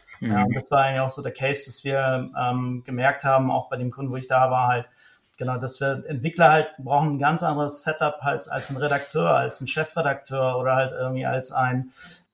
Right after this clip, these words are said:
Speaker 2: als eine, äh, Assistentin, ja. Und da muss man halt, glaube ich, eher so an den Basics dran arbeiten, wie man überhaupt mit diesem System richtig umgeht.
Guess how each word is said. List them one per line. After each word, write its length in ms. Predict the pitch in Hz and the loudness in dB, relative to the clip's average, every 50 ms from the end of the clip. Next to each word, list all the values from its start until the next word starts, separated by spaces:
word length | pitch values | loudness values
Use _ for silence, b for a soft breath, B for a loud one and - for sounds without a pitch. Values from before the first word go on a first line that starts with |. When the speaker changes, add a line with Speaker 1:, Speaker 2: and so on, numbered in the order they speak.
| _ _ _ _ _ _ _ _ - | _ _ _ _ _ _ _ _ -8
Speaker 2:
als 260 | - 135 131 - - | -6 -4 -2 -2 0
eine, 140 | 139 131 143 | 0 0 0
äh, 500 | 147 135 135 135 131 127 123 - - - | 2 2 4 4 4 4 0 -2 -2 0
Assistentin, 680 | 143 - - - - - 156 185 202 196 135 117 113 | 0 0 0 0 2 2 4 4 2 2 -2 -4 -4
ja. 260 | 113 117 120 120 123 123 | -2 -2 -2 -2 -2 -2
Und 340 | 120 117 120 - - - | -4 -6 -8 -10 -8 -2
da 100 | - 127 | 2 2
muss 260 | - 147 160 156 - 165 | 4 4 2 2 0 0
man 120 | 156 151 | 2 4
halt, 200 | 147 151 147 - | 4 2 2 2
glaube 260 | 147 147 143 143 143 | 2 2 2 2 0
ich, 180 | 143 - - 156 | -2 -6 -6 -4
eher 140 | 151 156 147 | -4 -2 -2
so 80 | 151 | -2
an 100 | 147 143 | 0 0
den 140 | 147 139 120 | -2 -2 0
Basics 400 | 131 143 156 147 160 156 - - | 2 2 2 2 0 -4 -6 -6
dran 180 | - 143 143 139 | -6 -6 -4 -2
arbeiten, 560 | 139 139 151 165 160 156 151 151 147 131 127 | 2 4 4 4 4 4 0 -2 -4 -4 -2
wie 80 | 143 | -2
man 180 | 160 156 156 156 | 0 0 0 0
überhaupt 280 | 143 139 147 147 147 147 | 0 0 0 0 -2 -4
mit 80 | 131 | -8
diesem 200 | 139 135 131 139 | -8 -8 -8 -8
System 380 | 131 135 131 - - 143 143 135 | -8 -6 -6 -4 -4 -2 -2 -2
richtig 400 | 139 143 - - 135 117 - - | -2 -4 -6 -8 -12 -14 -10 -4
umgeht. 480 | 143 165 175 139 120 117 - _ _ | 0 2 2 2 0 -4 -16 _ _